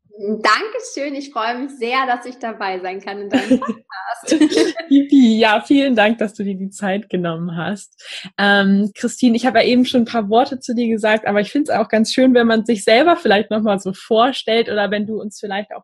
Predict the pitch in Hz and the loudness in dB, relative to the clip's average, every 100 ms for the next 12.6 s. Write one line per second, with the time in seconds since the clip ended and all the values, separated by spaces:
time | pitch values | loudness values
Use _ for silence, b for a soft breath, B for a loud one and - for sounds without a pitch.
0 | _ 247 240 - 202 202 B B B - | _ -4 -4 -4 -4 -4 B B B -10
1 | 196 - 247 277 240 214 220 220 - 202 | -10 -2 2 4 4 2 0 -2 -6 0
2 | 262 311 202 208 185 - 180 196 - - | 0 0 -2 0 -2 -6 -8 -8 -8 -10
3 | 170 214 226 269 277 - - 214 254 285 | -4 -4 -4 -6 -8 -16 -6 -4 -2 -4
4 | - B B _ 208 - 220 196 - - | -10 B B _ -8 -4 -2 -2 -4 -8
5 | - 269 - - 202 196 190 247 277 175 | -2 -2 -4 -6 -2 0 2 0 -2 -4
6 | 165 202 240 185 185 202 302 - 240 - | -4 -4 -4 -4 0 2 2 -2 -8 -4
7 | 262 269 - 233 220 233 285 - 247 226 | -4 -4 -2 0 2 0 -2 -4 0 0
8 | 220 - 254 277 262 240 220 208 247 - | 2 2 2 4 4 2 2 2 0 -4
9 | _ 277 - 226 247 247 226 220 285 B | _ -2 0 0 -2 0 0 0 -2 B
10 | B 214 226 240 254 233 220 220 214 202 | B 0 4 4 2 0 0 0 -2 -2
11 | 208 - 233 233 208 196 196 214 - 190 | -2 -2 -4 -4 -6 -4 -4 -4 -10 -6
12 | 208 208 247 - 180 226 | -2 0 -2 -4 -8 -8